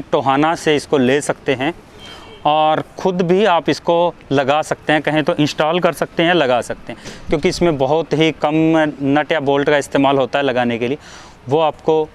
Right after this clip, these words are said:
इसके अंदर पूरी जानकारी भी आपको, अगर आप company आएंगे तो आप इसको देख सकते हैं।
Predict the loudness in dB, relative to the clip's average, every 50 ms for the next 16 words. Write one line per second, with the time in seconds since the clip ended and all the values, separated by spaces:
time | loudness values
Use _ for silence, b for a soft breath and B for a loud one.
0 | -14 -8 -8 -8 -4 -2 -2 0 0 0 0 0 0 2 2 2 2 0 2 0
1 | 0 0 0 0 0 2 2 2 2 0 -2 -2 -2 0 2 2 0 0 -2 -2
2 | -2 -4 -2 -2 -4 -4 -2 0 0 2 2 2 2 2 2 0 0 0 0 0
3 | 0 0 -2 -4 -2 -2 -2 0 2 0 0 0 -2 -4 -6 -4 -2 -2 0 0
4 | 0 -2